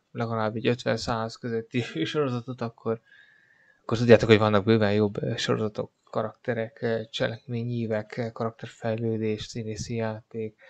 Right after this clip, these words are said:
t-, egyedi történet és egyedi szabályrendszer, amit be is tartanak.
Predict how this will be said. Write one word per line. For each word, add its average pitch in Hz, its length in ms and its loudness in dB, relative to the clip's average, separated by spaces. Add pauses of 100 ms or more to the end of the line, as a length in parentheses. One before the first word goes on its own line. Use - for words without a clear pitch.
(300)
t-, - 40 4
egyedi 117 420 4
történet 113 560 -2
és 117 240 -6
egyedi 110 240 -6
szabályrendszer, 117 720 0
amit 113 160 -4
be 117 120 -2
is 110 140 -6
tartanak. 127 600 -8